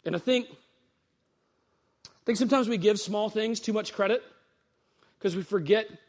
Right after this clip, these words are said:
where our boldness comes from. Our boldness comes from our hope in Christ. When we remember that that's where our boldness comes from, Second Corinthians three twelve, "Since we have such a hope, we are very bold." When we remember where boldness comes from,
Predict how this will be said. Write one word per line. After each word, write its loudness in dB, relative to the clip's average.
where 0
our 0
boldness 0
comes -6
from. -10
Our -4
boldness -4
comes -6
from -10
our -8
hope -6
in -6
Christ. -14
When 0
we 2
remember 2
that 0
that's -4
where 2
our 4
boldness -2
comes -4
from, -4
Second -2
Corinthians -2
three -4
twelve, 0
"Since -4
we -2
have -2
such -2
a 0
hope, 0
we 2
are 2
very 0
bold." 0
When 4
we 6
remember 6
where 6
boldness 2
comes 0
from, -4